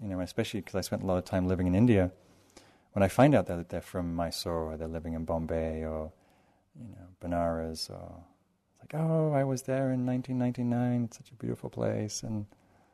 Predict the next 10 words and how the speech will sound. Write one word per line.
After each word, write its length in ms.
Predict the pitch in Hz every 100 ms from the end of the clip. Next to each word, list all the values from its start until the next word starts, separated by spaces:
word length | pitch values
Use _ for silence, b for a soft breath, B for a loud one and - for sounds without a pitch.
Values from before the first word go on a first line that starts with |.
| b b b _ _ -
it 100 | 107
just, 400 | 117 - - - _
you 100 | 139 120
know, 80 |
it's 100 | 104
connection, 560 | - 107 117 - - 82
it's 140 | 90 -
beautiful. 420 | 120 143 98 87 - _ _ _ _ _ _ _ _ _ _ _ _ _ _ _ _ _ _ _ _ _ _ _ _ _ _ _ _ _ _ _ _ _ _ _ _ _ _ _ _ _ _ _ _ _ _ _ - -
So 300 | - - 139
one 400 | 131 143 143 151